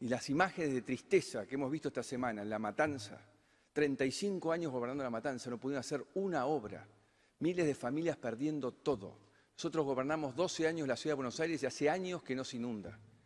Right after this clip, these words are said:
Gobernamos hace menos de cuatro años la provincia de Buenos Aires. Hicimos las dos obras del Arroyo del Gato y una, una lluvia similar que provocó una tragedia, esta vez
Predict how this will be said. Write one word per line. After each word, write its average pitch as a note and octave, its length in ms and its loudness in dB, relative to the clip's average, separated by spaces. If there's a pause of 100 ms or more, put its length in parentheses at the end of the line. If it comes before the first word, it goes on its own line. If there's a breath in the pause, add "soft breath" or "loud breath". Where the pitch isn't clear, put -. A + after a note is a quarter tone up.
(340 soft breath)
Gobernamos C#3+ 520 2
hace C#3+ 200 2
menos G3+ 260 2
de D#3 100 0
cuatro E3 320 -2
años F3 200 -2
la C3 100 2
provincia C#3+ 400 -2
de A#2+ 40 0
Buenos A#2 220 -4
Aires. B2+ 380 -2 (480 soft breath)
Hicimos D#3+ 380 2
las C#3 80 6
dos D3+ 200 0
obras E3+ 200 4
del C3+ 80 2
Arroyo D3 260 4
del C3+ 120 2
Gato C3 260 2
y - 20 -4
una, A#2+ 240 -2 (240)
una C#3+ 220 0
lluvia F3 340 2
similar C#3 560 2
que A2 80 -6
provocó A#2 300 -2
una D3 160 2
tragedia, D3 520 0 (280 loud breath)
esta C3+ 240 0
vez F3 320 0